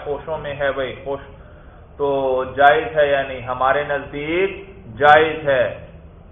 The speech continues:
جائز ہے۔ سمجھ میں آیا بھائی؟ جائز ہے۔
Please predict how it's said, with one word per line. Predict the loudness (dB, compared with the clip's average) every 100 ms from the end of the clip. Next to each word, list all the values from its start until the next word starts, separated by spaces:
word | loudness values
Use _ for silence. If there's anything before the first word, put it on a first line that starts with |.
| -4
جائز | -2 -2 -6 -14
ہے۔ | -16 -16 -20 -20 -20 -20 -20 -20 -20 -20 -20 -20 -20 -20 -20 -20 -20 -20 -16
سمجھ | -12 -8 -8
میں | -6
آیا | -2 0 2
بھائی؟ | 0 -2 -6 -14
جائز | -4 -4 -4
ہے۔ | -12 -18